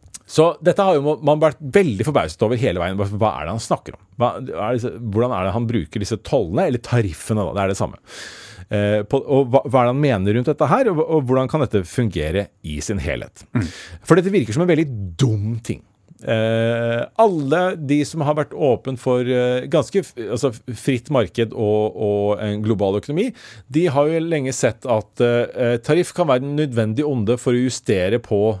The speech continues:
Speaker 1: eh, særskilte industrier og sånn, for
Speaker 2: Ja.
Speaker 1: å holde ting ved like. Eh, men ikke, ikke som noe maktmiddel og pressmiddel. Det skaper bare, eh, en, en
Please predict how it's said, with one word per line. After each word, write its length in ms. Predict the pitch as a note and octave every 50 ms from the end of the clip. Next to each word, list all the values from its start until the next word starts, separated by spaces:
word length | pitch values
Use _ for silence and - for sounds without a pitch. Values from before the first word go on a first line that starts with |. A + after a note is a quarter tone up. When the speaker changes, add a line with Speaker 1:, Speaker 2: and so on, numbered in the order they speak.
| G2+ - _ _ _ _ -
Speaker 1:
eh, 640 | A2 A2 G#2 G2+ G2+ G2+ G2 G2+ G2+ G2 G2+ G2+ G2 - _ _ - - - _ - - -
særskilte 480 | - - F3+ C#3+ G2+ - A2+ F2+ - A#2+
industrier 480 | A2 A2+ A#2 B2+ B2 - A2 F#2+ F#2+ F#2+
og 60 | G#2
sånn, 220 | - G3+ D4+ D4 G#3 - _ _ _ -
for 80 | G2+
Speaker 2:
Ja. 60 | A2+ C3+
Speaker 1:
å 20 |
holde 200 | E3 C#3+ A2+ G#2
ting 140 | - A#2 G#2 A2
ved 100 | A#2+ C#3
like. 380 | C#3+ G#2+ - - - G#3 B3 - - - - - - - - - - - - - _ _ -
Eh, 260 | C3+ C3 C3+ C#3 C#3 -
men 260 | C#3+ C3 D3 D#3 F3
ikke, 420 | - - - - - A#2+ C3 D#3+ B2+ G2+ - - _ _ - _ _ _ _ _ _ _ _ _ _ _ -
ikke 160 | D3+ A#2+ A#2
som 200 | B2 D3 F3+ G3 G3+ F#3+
noe 100 | F#3+ F3+
maktmiddel 760 | E3+ D3+ C3+ A#2 G2 - _ - - - G#2+ G#2 G2+ A2+
og 80 | B2+ B2
pressmiddel. 600 | - A#2 G2+ - - - B2+ B2+ D#3 A#3+ A#3 F3
Det 140 | C#3+ C#3+ C3+ -
skaper 240 | D#3 A#2 G2 A2+
bare, 380 | A2 A2+ F#2 D2+ D#2+ F#2 F#2+ F#2+ D#2+ - _ _ _ - _ _ _ _ -
eh, 560 | G2+ F#2 F#2+ F#2+ F#2+ F#2+ F#2+ F#2+ F#2+ F#2+ F#2 - _ _ _ - -
en, 320 | A2 G2 G2 G2 G2 G2
en 400 | G2+ G2+ G2+ G2 - - B2 B2+